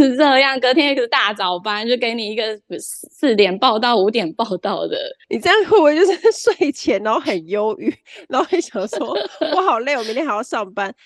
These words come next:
Speaker 2: 诶，我以前飞长班之前就已经，就是你知道我没有小孩，
Speaker 1: 长班忧郁吗？
Speaker 2: 但是我就也会忧郁。<laughs>
Speaker 1: 诶，我一直都有欸。<laughs>
Speaker 2: 哦，原来很多人都有。
Speaker 1: 对，但我不是因为小孩，我是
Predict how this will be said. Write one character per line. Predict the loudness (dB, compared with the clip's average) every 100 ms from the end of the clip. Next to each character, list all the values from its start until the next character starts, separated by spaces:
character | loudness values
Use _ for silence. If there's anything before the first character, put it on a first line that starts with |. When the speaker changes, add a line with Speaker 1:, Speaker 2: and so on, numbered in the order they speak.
| -10 -6
Speaker 2:
诶， |
我 | -2
以 | -2
前 | -2 -2 0
飞 | -2
长 | -2 -4
班 | -4 -6
之 | -6
前 | -6 -6 -6
就 | -4 -4 -8
已 | -16
经， | -14 -12 -12
就 | -10
是 | -10
你 | -4
知 | -2
道 | 0
我 | 0
没 | -2
有 | -4
小 | -2 -2
孩， |
Speaker 1:
长 | -2
班 | 0 2
忧 | 2 2
郁 | 0
吗？ | -2
Speaker 2:
但 |
是 |
我 | -2
就 |
也 | 0
会 | 2 2 2
忧 | 2 2
郁。 | 0 -8 _ -8 -8
<laughs> | -14 -10 0
Speaker 1:
诶， | 2
我 | 4 4
一 | 2
直 | 4
都 | 4 6
有 | 6 4 2
欸。 | 2 0 0 -2 -2 -2 -2 0 -4 -2
<laughs> | -4 -4 -6 -8 _ -10
Speaker 2:
哦， | -8
原 | -6 -4
来 | -4
很 | -4
多 | -8 -10
人 | -8
都 | -8 -8
有。 | -12 -14 -16 _ _ _ _ _ -6
Speaker 1:
对， | -4 -4
但 | -6
我 | -6
不 | -4
是 | -4
因 | -4
为 | -6
小 | -8 -12
孩， | -10 -8
我 |
是 | -6